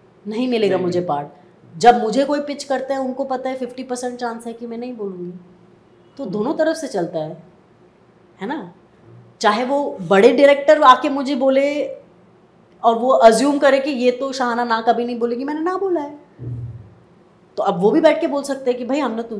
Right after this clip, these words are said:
Speaker 1: जो chance भी देते तो तुम नहीं, नहीं, ना बोलती हो,
Speaker 2: हाँ।
Speaker 1: है ना? तो हम
Speaker 2: कभी
Speaker 1: सबको अपनी comfort देख के चलना है कि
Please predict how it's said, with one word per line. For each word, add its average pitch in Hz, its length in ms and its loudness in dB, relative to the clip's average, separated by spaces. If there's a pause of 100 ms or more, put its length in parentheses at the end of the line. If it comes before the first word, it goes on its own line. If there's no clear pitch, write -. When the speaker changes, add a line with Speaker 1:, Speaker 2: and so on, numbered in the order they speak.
Speaker 1:
जो 175 260 -8
chance 196 380 -4
भी 262 100 -10
देते 262 240 -8
तो 262 100 -10
तुम 247 140 -12
नहीं, 233 200 -10
नहीं, 226 140 -10
ना 202 200 -6
बोलती 180 300 -8
हो, 180 100 -10 (500)
Speaker 2:
हाँ। - 340 -20
Speaker 1:
है 214 80 -10
ना? 180 280 -6 (640)
तो 247 400 -4 (2000)
हम 165 80 -2
Speaker 2:
कभी 262 120 2
Speaker 1:
सबको 277 360 4
अपनी 311 340 2
comfort 247 460 -4
देख 220 240 -2
के 226 80 -10
चलना 147 320 -8
है 139 160 -18 (300)
कि 202 420 -6